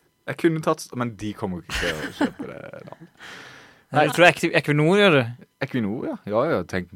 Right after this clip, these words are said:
Speaker 1: de, it's time to be real, og så er det sånn bl-, ø, o-, oljesprut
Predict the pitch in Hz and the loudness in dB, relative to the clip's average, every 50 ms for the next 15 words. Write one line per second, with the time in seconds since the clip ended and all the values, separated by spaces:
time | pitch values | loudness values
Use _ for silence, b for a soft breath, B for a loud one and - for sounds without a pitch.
0 | 87 - - 95 90 _ - - - - 110 - - - 113 104 95 - 95 101 | -18 -16 -16 -16 -16 _ -20 -18 -14 -14 -12 -12 -2 0 0 0 0 -2 -2 0
1 | 107 104 104 110 127 147 170 160 135 110 117 104 101 101 101 98 95 87 104 101 | 0 2 2 2 2 2 0 0 2 2 2 2 2 0 -4 -4 -4 -4 -4 -2
2 | 95 90 90 90 90 92 95 92 90 - 95 92 - - - 95 - - 107 104 | -2 -4 -4 -2 -2 0 0 0 0 0 -2 -4 -4 -4 -4 -4 0 0 0 0
3 | 98 90 87 - - 110 123 127 - - - | 0 -2 -6 -6 -2 -2 -2 -2 -4 -8 -16